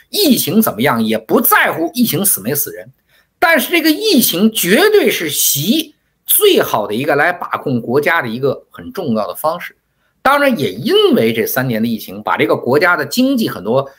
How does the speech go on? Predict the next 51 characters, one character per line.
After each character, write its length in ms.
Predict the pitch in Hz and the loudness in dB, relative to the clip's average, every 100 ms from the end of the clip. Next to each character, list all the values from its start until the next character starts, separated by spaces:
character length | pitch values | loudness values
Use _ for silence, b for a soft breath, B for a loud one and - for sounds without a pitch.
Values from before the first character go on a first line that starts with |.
| B | B
该 200 | - 240 226 | 0 0 2
解 60 | |
决 60 | 107 | -2
的 100 | 139 | -2
问 120 | 117 | -2
题 100 | 127 | -4
全 200 | - 120 | -4 -4
没 120 | 180 | -4
解 160 | 185 90 | -6 -8
决， 300 | 90 127 - - _ _ | -4 -4 -4 -10 _ _
搞 200 | - 226 | 0 0
垮 180 | 143 110 | 2 2
了， 160 | 180 - B B B - | 2 -2 B B B -2
但 160 | 185 | 0
是 60 | 147 143 | 0 -4
不 80 | 139 | -10
重 260 | - 247 196 | 2 2 4
要。 220 | 277 - _ _ _ - | 0 -2 _ _ _ -4
啊， 200 | 120 123 | 0 2
因 240 | 208 320 | 4 4
为 160 | 285 285 | 2 2
作 160 | 277 | 4
为 120 | 220 226 | 4 4
党 220 | 135 117 | 0 -2
的 60 | |
一 120 | 175 - | -4 -2
把 160 | 147 | -2
手， 200 | 147 90 | -2 -6
他 140 | - 190 | -4 -2
能 180 | 208 247 | 0 -2
越 440 | 262 349 220 131 | -2 2 4 4
过 220 | 127 123 | 2 0
很 220 | - - | -2 -6
多 140 | 127 143 | -2 -2
僵 260 | 170 185 | -2 -2
化 240 | 196 160 120 | 0 0 0
的 80 | - | -2
流 180 | 127 | -6
程， 240 | 147 95 117 B B | -6 -8 -14 B B
所 220 | - 127 | -2 2
谓 160 | 156 247 | 4 2
承 260 | - 147 180 | 0 -4 -2
担 180 | 175 | -2
责 140 | 135 104 | 0 0
任， 220 | 120 - | -2 -2
把 140 | 110 131 | -2 -2
底 120 | 95 | -4
下 60 | |
事 120 | 113 120 | -4 -2
做 200 | 135 | 0
了， 140 | 92 | 0